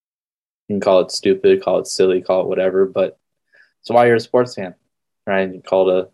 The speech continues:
called a fan for a reason, and man, what a run! So without further ado, let's get this thing started with, uh, Chris Jackson as our guest.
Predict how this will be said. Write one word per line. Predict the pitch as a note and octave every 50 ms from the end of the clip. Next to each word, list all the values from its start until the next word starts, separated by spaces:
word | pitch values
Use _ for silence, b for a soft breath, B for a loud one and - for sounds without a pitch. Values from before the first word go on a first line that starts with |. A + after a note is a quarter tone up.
| _
called | - A2 G#2 G2 F#2+ F#2
a |
fan | G#2+ G2+ G2 F#2+
for | - F#2+ F#2
a | F2+
reason, | F#2 F#2+ G2 F#2+ G2 G2+ G2+ G2 F#2+
and | F#2 F#2 F2+ - _ _ _ _ b b b b b b b b b b b _ _ _ _ _ _ _ _ _ _ _ _ _ _ _ _ _ _ _ -
man, | A2 G#2+ G2+ G2
what | G2+ G#2+ G#2+
a | G#2+
run! | G#2+ G#2+ G2+ F2 - -
So | - - A#2+ G#2 F#2 - - _ _ _ _ _ _ _ _ _ _ -
without | G2+ G2 A2 A2+ A2+ -
further | A#2+ A2 A2 G#2+
ado, | G#2 G2+ G#2+ G#2+ A2 A2+ A#2+ A#2+ - _ _ _ _ _ _ _
let's | - G2 F#2+ -
get | - - G2 -
this | - F#2+ F#2+ -
thing | - F#2 F#2+ F#2+
started | - - F#2 F#2 F#2+ G2 G2+ G2 - -
with, | - F#2 F#2 - _ _
uh, | F#2 F#2 F#2 F#2 F#2+ F#2+ -
Chris | - G2+ G2+ G2+ -
Jackson | - G2+ A2 A#2 - - G2 F#2+
as | G2 F#2+
our | G2+ G2 F#2+
guest. | G#2+ A#2+ A#2 - - - _